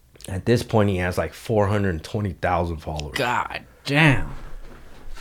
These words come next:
Speaker 1: So boom, we, I go into the studio. Now they got a studio. They're all set up. They got it going on. You know, they got the whole kit and caboodle, and, and they, they got merch, and they're a full-fledged Fools Gone Wild.
Speaker 2: Yeah.
Speaker 1: Thriving,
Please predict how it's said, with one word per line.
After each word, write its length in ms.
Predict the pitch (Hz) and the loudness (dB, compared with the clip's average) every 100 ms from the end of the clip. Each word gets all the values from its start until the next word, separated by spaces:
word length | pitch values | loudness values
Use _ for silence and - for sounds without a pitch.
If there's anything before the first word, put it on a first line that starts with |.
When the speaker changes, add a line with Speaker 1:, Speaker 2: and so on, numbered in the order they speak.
| - - - - - - - | -10 -14 -16 -20 -18 -16 -14
Speaker 1:
So 240 | - - 113 | -6 0 0
boom, 680 | 85 117 185 147 110 104 | 4 8 10 8 6 2
we, 360 | 107 104 104 76 | 0 -2 -4 -4
I 120 | 98 | -6
go 420 | 92 117 127 120 | 0 4 6 6
into 260 | 120 110 123 | 4 2 0
the 80 | 107 | 0
studio. 720 | - - 131 120 123 120 120 | 0 4 6 6 6 6 6
Now 180 | 110 135 | 6 6
they 80 | |
got 120 | 127 101 | 6 4
a 20 | |
studio. 840 | - - 139 131 123 120 117 117 107 | 0 6 8 10 10 10 10 8 6
They're 180 | 110 | 6
all 140 | 113 110 | 6 6
set 320 | - 120 107 | 6 6 8
up. 400 | 110 113 113 76 | 8 8 6 2
They 100 | 95 | 2
got 160 | 101 101 | 4 4
it 80 | |
going 260 | 95 104 98 | 4 4 4
on. 460 | 95 98 101 95 87 | 2 2 0 0 -2
You 80 | 95 | -2
know, 160 | 95 90 | 0 0
they 120 | 92 | 0
got 220 | 95 - | -2 -2
the 80 | 85 | -2
whole 300 | 95 92 85 | -2 -2 -4
kit 180 | - 92 | -2 -2
and 80 | 85 | -4
caboodle, 580 | 80 87 98 95 98 95 | -4 0 2 2 0 0
and, 320 | 80 76 76 | -2 -4 -8
and 200 | 78 78 | -8 -6
they, 200 | 73 71 | -8 -8
they 160 | 85 | -6
got 120 | 82 73 | -6 -2
merch, 520 | 87 101 101 98 - | 2 4 4 2 -2
and 340 | 78 76 73 80 | -4 -4 -8 -6
they're 220 | 82 92 | 2 2
a 60 | 90 | 2
full-fledged 1000 | - 95 95 - 85 92 87 - - - - - - - - | -2 -2 -2 -2 0 0 0 -4 -12 -16 -20 -20 -20 -20 -20
Fools 360 | - 95 101 | -6 0 0
Gone 280 | 92 95 92 | 4 4 4
Wild. 460 | 87 107 110 82 80 | 2 -2 -4 -4 -2
Speaker 2:
Yeah. 260 | 101 92 | 0 0
Speaker 1:
Thriving, 760 | 85 95 98 104 95 98 98 | 4 8 8 8 6 2 2